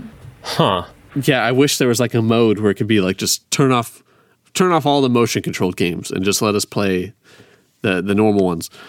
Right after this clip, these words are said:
Speaker 2: So I'm glad that's how Superstars is, 'cause you can play it in handheld, you can play it with a standard controller,
Speaker 1: Mm-hmm.
Speaker 2: and it seems like they've really upped the online functionality in it as well.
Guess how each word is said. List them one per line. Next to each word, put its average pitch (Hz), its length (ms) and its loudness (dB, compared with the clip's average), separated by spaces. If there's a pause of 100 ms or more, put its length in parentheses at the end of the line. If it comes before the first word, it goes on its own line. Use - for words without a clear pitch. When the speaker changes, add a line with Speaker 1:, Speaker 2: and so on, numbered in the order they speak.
(240)
Speaker 2:
So 110 460 0 (320)
I'm 131 140 0
glad 147 240 0
that's 143 180 0
how 131 100 0
Superstars 104 600 0
is, 87 180 -2
'cause 110 160 -2
you 107 80 0
can 120 280 0
play 113 200 -2
it 101 60 -4
in 104 100 -2
handheld, 95 500 -2
you 92 80 -6
can 110 260 -2
play 107 160 0
it 98 80 2
with 98 100 -4
a 95 60 -2
standard 101 480 0
controller, 92 600 -2 (580)
Speaker 1:
Mm-hmm. 110 220 2
Speaker 2:
and 92 580 -2 (520)
it 104 120 0
seems 113 220 -2
like 104 140 0
they've 98 180 -2
really 104 400 2 (320)
upped 107 320 -2
the 104 180 0
online 95 520 -2
functionality 113 880 -2
in 107 100 2
it - 180 -2
as 95 160 -2
well. 104 360 0